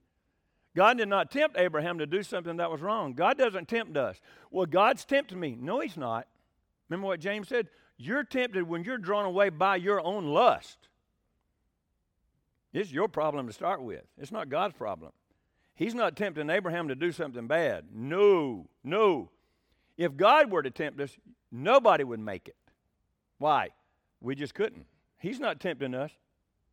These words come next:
"God tests or tempts no man with evil,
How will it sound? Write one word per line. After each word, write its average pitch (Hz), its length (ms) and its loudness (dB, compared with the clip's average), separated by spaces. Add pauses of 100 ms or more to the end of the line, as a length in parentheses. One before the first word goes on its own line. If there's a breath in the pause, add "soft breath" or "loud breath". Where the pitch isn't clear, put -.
(640)
"God 175 340 2
tests 269 340 4
or 214 80 0
tempts 180 340 -6
no 208 240 -4
man 214 260 -4
with 185 200 -6
evil, 143 360 -6